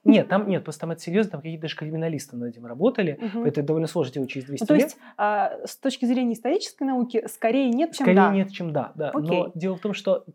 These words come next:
Speaker 1: Пушкин,
Speaker 2: мы
Speaker 1: он
Speaker 2: имеем тут перед собой миф.
Speaker 1: Да, и тут интересно, что в истории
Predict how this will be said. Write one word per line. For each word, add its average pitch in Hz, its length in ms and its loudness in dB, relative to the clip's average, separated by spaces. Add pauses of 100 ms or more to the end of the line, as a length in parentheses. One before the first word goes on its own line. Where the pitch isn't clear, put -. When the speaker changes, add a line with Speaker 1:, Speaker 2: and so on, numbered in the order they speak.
Speaker 1:
Пушкин, 254 300 4
Speaker 2:
мы - 80 8
Speaker 1:
он 403 40 8
Speaker 2:
имеем 381 520 6
тут 285 400 -2
перед 233 200 0
собой 233 280 4
миф. 240 320 2 (220)
Speaker 1:
Да, 190 180 10
и - 120 4
тут - 180 0
интересно, 233 440 4
что - 380 -2
в 175 480 4
истории 190 800 2